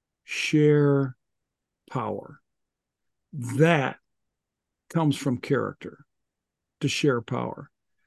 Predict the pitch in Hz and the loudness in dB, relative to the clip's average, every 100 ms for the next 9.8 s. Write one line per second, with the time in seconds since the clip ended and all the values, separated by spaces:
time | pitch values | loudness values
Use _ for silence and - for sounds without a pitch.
0 | _ _ - 147 196 233 180 165 135 147 | _ _ -6 2 4 6 4 4 2 6
1 | 156 156 - 151 135 139 139 135 131 127 | 6 4 0 0 2 0 0 -2 -2 -2
2 | 113 120 120 107 107 - _ _ _ _ | -4 -6 -6 -6 -12 -18 _ _ _ _
3 | _ _ 127 120 127 151 143 160 165 131 | _ _ -4 -2 0 -2 -2 0 0 -2
4 | 151 143 147 147 - - - - - _ | -2 -2 -2 -4 -6 -10 -10 -14 -20 _
5 | _ _ _ _ _ _ _ _ 127 123 | _ _ _ _ _ _ _ _ -2 0
6 | 123 123 123 113 _ _ _ _ _ _ | 0 -2 -4 -8 _ _ _ _ _ _
7 | _ _ _ _ 123 123 123 107 95 - | _ _ _ _ -6 -2 -2 -4 -10 -16
8 | _ _ _ _ _ _ _ - 120 143 | _ _ _ _ _ _ _ -8 -4 0
9 | 151 131 107 - 101 90 _ - | 0 0 -4 -8 -12 -12 _ -20